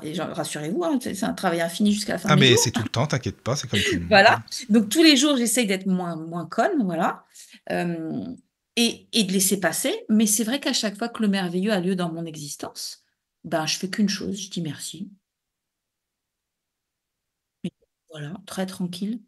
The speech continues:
Speaker 1: très tranquille. Donc moi, je sais, pour tous ceux qui, des fois, se peuvent se sentir dépassés ou se disent, « Waouh, c'est fou tout ce que je vis, ou tout ce que je vois, ou tout ce que », ben non,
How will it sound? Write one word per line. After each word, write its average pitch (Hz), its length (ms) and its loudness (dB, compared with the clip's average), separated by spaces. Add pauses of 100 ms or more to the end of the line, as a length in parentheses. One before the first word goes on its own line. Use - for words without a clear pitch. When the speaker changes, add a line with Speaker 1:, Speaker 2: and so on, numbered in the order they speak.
Speaker 1:
très - 180 -10
tranquille. 202 460 -6
Donc 190 180 -2
moi, 247 140 2
je 247 140 -2
sais, 254 280 -2 (300)
pour 190 200 -8
tous 226 120 -6
ceux 254 260 0
qui, 214 300 0 (680)
des 180 100 0
fois, 202 140 -2
se 214 80 -4
peuvent 180 220 -4
se - 60 -8
sentir 175 400 -6
dépassés 180 640 0
ou 190 200 0
se - 140 -10
disent, « 180 160 -8
Waouh, 208 280 -2
c'est 190 200 -6
fou - 200 -14
tout - 160 -12
ce 190 80 -10
que - 140 -8
je 180 120 -4
vis, 220 260 -2
ou 190 100 -6
tout 190 160 -10
ce 190 80 -14
que - 120 -6
je 170 120 -6
vois, 214 460 2
ou 196 120 -2
tout 190 160 -10
ce 185 140 -12
que », 190 240 -2 (560)
ben 220 200 8
non, 185 280 0